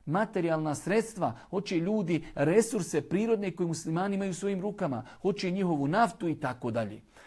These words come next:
Pa je pohlepa ta koja je učinila države, pojedince, sisteme da ubijaju, e, jedni drugi, isto tako da ono što je zabranjeno smatraju, e, dozvoljenim. <clears throat>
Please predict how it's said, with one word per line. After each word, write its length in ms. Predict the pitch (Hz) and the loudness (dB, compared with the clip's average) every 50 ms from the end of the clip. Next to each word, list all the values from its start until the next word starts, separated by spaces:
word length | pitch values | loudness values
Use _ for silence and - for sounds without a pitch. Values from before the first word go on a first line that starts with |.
| - - - - | -20 -20 -10 -4
Pa 120 | - 135 | 0 2
je 80 | 131 131 | 2 0
pohlepa 720 | - - - 254 269 262 240 214 196 156 - - 139 131 | 0 2 6 8 8 8 8 6 4 4 4 2 0 0
ta 260 | - - 214 220 208 | 0 2 2 2 2
koja 160 | - - 180 | 2 2 2
je 60 | 165 151 | 4 4
učinila 580 | 147 139 143 - 196 214 202 185 170 156 135 - - - - | 2 2 0 -2 -2 0 0 2 2 2 2 0 -2 -10 -12
države, 680 | - 123 120 120 160 180 185 156 160 175 143 127 123 117 | -8 -4 2 4 4 4 6 4 4 4 4 2 0 -4
pojedince, 920 | 117 - 139 135 135 127 120 151 170 180 185 185 185 165 180 - 147 117 104 - - | -2 0 2 2 2 2 2 2 4 4 4 2 2 0 0 0 0 0 -2 -4 -10
sisteme 760 | - - 151 139 - - - 165 170 190 208 214 220 214 196 214 - - - - | -8 -6 -4 -4 -4 -2 0 0 0 2 2 0 0 0 -2 -4 -8 -14 -20 -16
da 180 | - 117 123 143 | -8 -6 -6 -4
ubijaju, 760 | - 165 139 117 110 143 160 180 202 196 180 170 180 185 185 - - - - - - - | -2 -2 -2 0 0 0 2 2 4 4 4 2 2 0 -2 -4 -6 -12 -20 -20 -10 -6
e, 140 | 131 131 131 135 | -4 -2 0 2
jedni 340 | 123 147 156 147 139 127 | 4 4 4 4 4 0
drugi, 460 | 113 117 143 175 156 143 156 160 156 156 - - - | 0 2 2 2 4 4 4 2 2 0 -6 -6 -2
isto 300 | 147 156 151 - 147 131 | -2 -2 0 0 -4 -4
tako 380 | - - 156 160 - 160 147 143 - - - | -2 -2 -4 0 2 2 0 0 -2 -4 -2
da 80 | 135 135 | 0 2
ono 200 | 147 147 139 123 | 2 2 0 -2
što 180 | 123 - 143 | -4 -4 -4
je 60 | 127 | -2
zabranjeno 640 | 123 113 143 151 151 143 147 139 139 135 131 131 135 131 - - | -2 0 0 -2 0 0 0 0 0 2 0 0 -2 -4 -6 -12
smatraju, 760 | - - - 117 117 117 117 117 - 120 117 113 131 135 139 - - - - - - | -14 -10 -4 -2 0 0 -2 -2 -2 -2 0 2 2 2 2 0 -2 -8 -10 -8 -4
e, 260 | - 117 120 117 117 | 0 2 2 2 2
dozvoljenim. 640 | 113 117 139 135 113 110 113 107 110 113 107 107 - - - | 2 4 4 4 4 4 2 2 2 0 -4 -6 -8 -4 0
<clears throat> 380 | 175 185 170 - 156 143 127 | 0 0 2 2 0 -2 -2